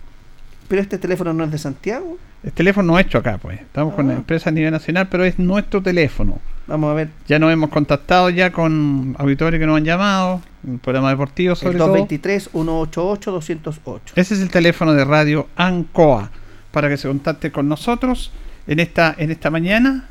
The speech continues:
Speaker 2: que está bonito el clima, es como agosto, pero
Speaker 1: Ah,
Speaker 2: es,
Speaker 1: claro, ahí está.
Speaker 2: pero es traicionero, ahí está, ya está comprobado
Speaker 1: Estaba
Speaker 2: ya.
Speaker 1: sonando. ¿Y el teléfono de WhatsApp, discúlpeme?
Speaker 2: El teléfono de WhatsApp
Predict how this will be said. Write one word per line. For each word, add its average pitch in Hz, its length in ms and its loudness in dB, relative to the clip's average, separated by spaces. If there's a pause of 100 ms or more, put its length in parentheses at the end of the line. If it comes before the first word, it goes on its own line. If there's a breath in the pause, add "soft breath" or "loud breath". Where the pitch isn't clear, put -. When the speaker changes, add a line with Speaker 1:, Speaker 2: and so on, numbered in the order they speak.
Speaker 2:
que - 60 -10
está - 140 -2
bonito 294 300 0
el 240 460 -2
clima, 190 380 -2
es 190 40 -8
como 190 220 -2
agosto, 202 580 2 (160)
pero 175 220 0
Speaker 1:
Ah, 180 60 2
Speaker 2:
es, 160 60 -4
Speaker 1:
claro, 123 200 -6
ahí 113 60 -12
está. - 180 -16 (280)
Speaker 2:
pero 170 240 2
es 160 200 0
traicionero, 160 600 0
ahí 143 60 -4
está, 147 400 -2 (140)
ya 156 140 -2
está 143 140 -2
comprobado 147 460 0
Speaker 1:
Estaba 143 80 2
Speaker 2:
ya. 135 60 2
Speaker 1:
sonando. 139 280 -2
¿Y 170 80 -2
el 160 80 0
teléfono 202 340 0
de 196 120 2
WhatsApp, 185 420 0
discúlpeme? 220 520 -4
Speaker 2:
El 240 120 -2
teléfono 190 380 0
de 208 60 4
WhatsApp 185 420 2